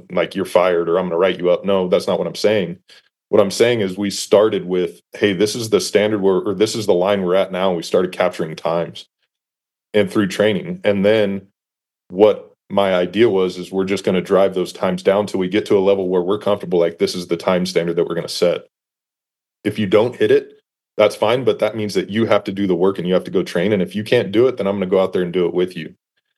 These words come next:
Because maybe most of the time I feel like it's folks haven't been taught how to do things. And it's simple stuff. Like, it really is. So, like, mask up drills, I was with Nick the other day and, you know, they were going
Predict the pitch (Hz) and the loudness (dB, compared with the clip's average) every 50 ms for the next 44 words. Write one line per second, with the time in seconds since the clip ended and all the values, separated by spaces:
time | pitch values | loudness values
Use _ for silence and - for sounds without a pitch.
0 | _ _ - 104 95 - 110 92 107 104 107 117 131 135 131 110 101 104 107 131 | _ _ -6 -2 4 4 2 2 2 0 2 2 2 0 -2 -2 2 2 2 2
1 | 135 - - 117 101 92 - 95 95 92 92 87 90 - 98 95 92 90 87 90 | 2 -2 -4 -4 -4 -2 -2 -2 0 0 0 -2 -2 0 0 2 2 2 2 0
2 | 87 - _ _ _ _ _ _ _ _ _ _ _ _ _ _ _ _ _ _ | -2 -4 _ _ _ _ _ _ _ _ _ _ _ _ _ _ _ _ _ _
3 | _ _ - - 110 - - - - 123 117 120 120 - - 113 107 113 107 104 | _ _ 0 0 0 0 0 0 4 4 4 4 2 0 0 0 0 0 -2 -4
4 | 95 90 90 - - - 95 98 95 - 101 95 87 - - 95 101 101 - - | -4 -4 -4 -2 2 2 2 2 2 0 -2 -2 -2 -4 -6 -6 -6 -6 -6 -10
5 | - - - - - - _ _ _ _ _ _ _ _ _ _ - 117 127 131 | -10 -10 -14 -18 -18 -18 _ _ _ _ _ _ _ _ _ _ 2 2 2 2
6 | - - - - 131 143 139 - - - - - - - - - - - _ _ | 0 -2 -2 2 2 2 2 0 -6 -6 -4 -6 -6 -6 -6 -8 -12 -20 _ _
7 | - - 104 107 - 120 131 117 101 98 110 104 90 - - - 92 92 87 - | -2 0 2 2 4 4 4 4 4 2 0 0 -2 -2 -4 -2 -2 -2 -2 -4
8 | - - - _ _ _ - - 104 98 95 - 110 113 123 120 - 113 95 - | -8 -20 -20 _ _ _ 0 2 2 2 2 0 2 2 2 2 0 -4 -4 -2
9 | 92 90 90 92 90 - - - 95 101 104 95 90 90 95 104 101 92 - - | 0 0 0 0 0 -4 -6 -2 2 2 2 2 0 -2 2 2 2 0 0 -10
10 | 98 110 113 123 - - 110 104 101 98 98 98 98 98 98 98 92 92 92 90 | -6 -2 0 0 0 2 2 2 2 2 2 2 2 2 2 0 -2 -4 -6 -6
11 | 107 104 95 95 98 104 101 98 95 104 104 101 98 98 92 87 90 | -4 -2 0 4 4 4 2 4 2 2 0 0 -2 -4 -6 -8 -10